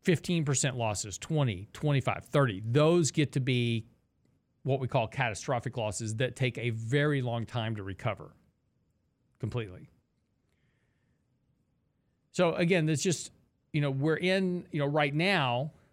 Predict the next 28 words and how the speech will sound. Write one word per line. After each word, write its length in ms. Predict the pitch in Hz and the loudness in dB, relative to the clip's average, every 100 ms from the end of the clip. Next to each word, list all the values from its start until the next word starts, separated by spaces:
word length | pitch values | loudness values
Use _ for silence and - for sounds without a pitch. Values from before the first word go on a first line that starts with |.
| - | -10
as 120 | 123 | -4
I 80 | 117 | -2
said, 340 | - 196 160 | 0 2 2
we're 80 | 127 | 0
kind 200 | - 160 | -2 0
of 60 | 147 | 0
in 120 | 151 | 0
that 180 | 135 113 | 0 0
no 260 | 127 156 | 2 2
man's 360 | 180 131 110 117 | 2 0 -2 -4
land 420 | 113 101 107 123 - _ _ _ _ _ _ _ _ _ _ _ - | -6 -4 -4 -6 -10 _ _ _ _ _ _ _ _ _ _ _ -2
where 300 | 160 143 120 | 4 4 4
any 180 | 156 175 | 4 2
decision 480 | 143 - 160 131 135 | 2 2 2 2 2
you 100 | 127 | 2
make 320 | 143 151 - | 4 2 2
is 140 | 113 | 0
likely 460 | 131 151 196 147 127 | 0 0 0 0 0
gonna 140 | 120 | 0
be 100 | 120 | 0
the 100 | 117 | -2
wrong 240 | 110 104 95 | -2 -2 -4
one. 180 | 90 - _ _ _ _ _ _ _ _ _ _ _ _ _ _ _ _ _ _ _ - | -10 -16 _ _ _ _ _ _ _ _ _ _ _ _ _ _ _ _ _ _ _ -6
It's 120 | 123 | 0
just 180 | 135 143 | 2 4
where 120 | 147 | 2
we 120 | 120 | 4
are. 320 | 117 104 - | 4 2 -2